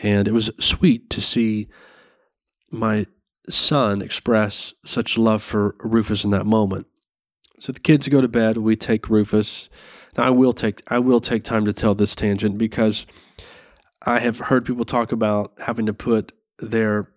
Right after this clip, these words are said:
dog down and how it was such a tragic experience and it was really difficult and they're really emotional. And I never understood that before because I tried to be a realist and try to be pragmatic about most things.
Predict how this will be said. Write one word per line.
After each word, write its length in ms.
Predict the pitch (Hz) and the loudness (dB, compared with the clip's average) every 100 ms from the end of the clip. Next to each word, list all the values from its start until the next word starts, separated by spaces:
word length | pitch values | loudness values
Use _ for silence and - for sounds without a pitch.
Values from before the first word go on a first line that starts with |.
| _ _ _ _ _ - | _ _ _ _ _ -18
dog 380 | 110 117 113 107 | -2 0 0 -2
down 440 | 110 104 101 104 - _ - | -4 -4 -4 -8 -12 _ -16
and 240 | 110 104 | -10 -10
how 180 | 101 107 | -6 -6
it 60 | 110 | -6
was 140 | 101 | -6
such 260 | 117 101 113 | -6 -4 -4
a 220 | 101 98 _ _ _ _ _ _ - _ _ _ | -4 -6 _ _ _ _ _ _ -20 _ _ _
tragic 420 | - 143 143 123 | -2 0 2 0
experience 840 | 117 107 - 143 127 120 117 113 107 | -4 -6 -6 -2 2 2 2 0 -4
and 100 | 107 | -4
it 60 | |
was 160 | 107 104 | -2 2
really 180 | 117 110 | 4 4
difficult 560 | 110 107 110 117 107 101 | 2 -2 -2 2 2 2
and 80 | |
they're 120 | 104 104 | 0 2
really 240 | 113 113 | 2 2
emotional. 680 | 104 104 107 - 110 104 104 - - - | 2 2 0 0 0 0 -2 -12 -20 -4
And 100 | 131 | 2
I 40 | |
never 200 | 139 160 | 4 4
understood 380 | 135 113 - 139 | 2 0 -4 -4
that 80 | 127 | -2
before 380 | 117 - 131 123 | -2 0 0 0
because 420 | 120 117 110 - - | 0 -2 -2 -6 -8
I 140 | 120 | -6
tried 260 | - 131 131 | -2 -2 0
to 80 | |
be 140 | 117 113 | 2 4
a 40 | |
realist 500 | 104 113 120 127 - | 4 4 4 0 -4
and 180 | 107 104 - | -6 -6 -6
try 160 | - 123 | -2 0
to 60 | |
be 140 | 117 107 | 0 -2
pragmatic 600 | - 123 120 110 117 123 | -2 -2 -2 -2 -2 -2
about 220 | 117 117 | -2 0
most 260 | 120 113 | -2 -2
things. 400 | - 123 131 - | -6 -8 -10 -14